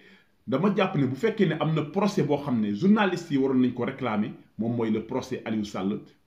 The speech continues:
pour que ñu dem procès Aliou Sall andi ay avocat am, Ousmane Sonko andi ay preuve am, ñoom Clédor andi seen i preuve. Képp koo xam ne nee nga am ay preuve ci montage bi nga xam ne moom la Aliou Sall def ci sunu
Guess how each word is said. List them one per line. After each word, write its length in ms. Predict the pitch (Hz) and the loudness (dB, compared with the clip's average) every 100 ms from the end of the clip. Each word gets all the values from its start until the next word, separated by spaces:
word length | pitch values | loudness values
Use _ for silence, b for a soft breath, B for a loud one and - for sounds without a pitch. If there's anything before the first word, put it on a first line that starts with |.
| - | 2
pour 160 | 208 | 4
que 80 | 196 | 6
ñu 160 | 139 139 | 2 2
dem 220 | 143 131 - | 0 0 -8
procès 360 | - 170 - - B B B | -4 -2 -2 -6 B B B
Aliou 180 | 143 147 | 4 4
Sall 280 | 147 131 - | 4 0 0
andi 180 | 156 151 | 0 2
ay 100 | 135 | 2
avocat 340 | 123 117 110 | 0 -2 0
am, 140 | 104 - - | -2 -4 -8
Ousmane 240 | 143 156 143 | -8 -4 -2
Sonko 260 | 147 143 - | -2 -4 -2
andi 160 | 143 139 | -2 0
ay 80 | 135 | -2
preuve 300 | 127 107 104 | -2 -2 0
am, 140 | 135 - - - | -4 -6 -10 -2
ñoom 220 | 139 151 | 0 2
Clédor 400 | 147 131 123 113 | 0 2 2 0
andi 160 | 151 160 | -2 0
seen 180 | 147 | 4
i 60 | 131 | 4
preuve. 380 | - 110 113 113 B B _ | 2 -2 -2 -4 B B _
Képp 240 | 277 277 | 0 0
koo 120 | - 202 | 2 2
xam 200 | 190 160 | 4 0
ne 60 | |
nee 180 | 143 160 | 0 0
nga 120 | 160 147 | 0 -2
am 120 | 143 | -2
ay 140 | 143 | 0
preuve 380 | 127 - 143 104 - B B | -2 2 2 2 -2 B B
ci 80 | 165 | 2
montage 580 | 147 160 160 151 127 107 | 2 2 0 0 0 0
bi 120 | 143 | -2
nga 80 | 143 | 0
xam 180 | 143 135 | -2 0
ne 80 | 113 | 0
moom 220 | 131 156 | 0 0
la 80 | 147 | 0
Aliou 220 | 127 120 | -2 -2
Sall 280 | 120 101 98 | -2 -4 -2
def 240 | 104 - | -6 -6
ci 80 | 160 | -8
sunu 180 | 160 156 | -2 -2